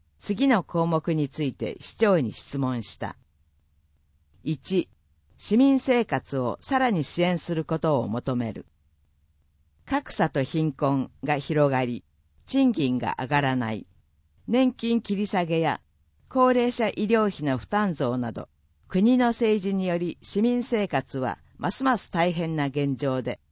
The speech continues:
さらに物価高騰が追い打ちをかけている。毎年の繰越金、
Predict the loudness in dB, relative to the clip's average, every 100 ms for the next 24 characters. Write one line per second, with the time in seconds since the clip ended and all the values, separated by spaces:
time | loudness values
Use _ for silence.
0 | _ _ _ _ _ _ 0 2 2 0
1 | -2 -4 2 0 4 2 2 0 0 0
2 | 0 2 2 0 -2 2 2 0 -4 -6
3 | -4 -4 -4 -10 -14 _ _ _ _ _
4 | _ _ _ _ _ -6 -2 0 0 0
5 | 0 0 -4 -6 -6 -4 -6 -6 -12 -8
6 | -8 -8